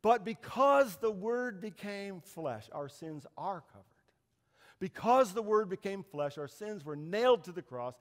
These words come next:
canceled forever, and we can know grace and truth. Thirdly, through flesh, we can know we are not alone. The Bible tells us that God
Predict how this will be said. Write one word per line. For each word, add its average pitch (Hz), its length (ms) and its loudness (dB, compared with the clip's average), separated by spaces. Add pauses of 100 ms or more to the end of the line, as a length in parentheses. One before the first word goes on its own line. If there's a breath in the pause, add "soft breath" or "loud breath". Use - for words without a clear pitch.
(280 loud breath)
canceled 254 680 -2
forever, 143 640 -6 (600 soft breath)
and 135 160 -10
we 160 120 -6
can 147 360 -10
know 170 340 -6 (1080)
grace 123 320 -10 (760)
and 92 180 -20
truth. - 140 -20 (1300)
Thirdly, 151 380 -4 (180 loud breath)
through 156 160 -10
flesh, 160 400 0
we 156 120 -8
can 139 180 -8
know 131 340 -6 (400 soft breath)
we 127 120 -14
are 113 100 -12
not 110 180 -12
alone. 120 320 -16 (1800 soft breath)
The 143 60 -18
Bible 226 260 2
tells 196 260 0
us 196 120 -8
that 160 200 -12
God 156 480 0